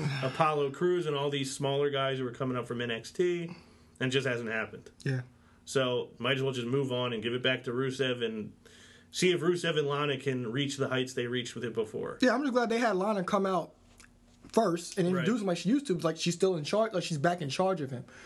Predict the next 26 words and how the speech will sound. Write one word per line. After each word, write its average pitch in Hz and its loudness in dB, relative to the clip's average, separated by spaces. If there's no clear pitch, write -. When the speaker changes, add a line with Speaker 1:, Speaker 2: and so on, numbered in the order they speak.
Speaker 1:
I 160 2
like, 180 2
I 165 4
like 175 0
that 180 2
whole 147 0
aspect. 139 0
Speaker 2:
Me 127 0
Speaker 1:
But 160 2
Speaker 2:
too. - 0
Speaker 1:
I, 185 4
I 220 4
didn't 143 0
agree 165 4
with 147 -2
him 131 -6
losing 143 0
to 113 -10
Sin - -6
Cara 143 0
though. - -10
Speaker 2:
Well, 196 4
it, 180 0
it 160 -2
gives 165 2
you, 147 0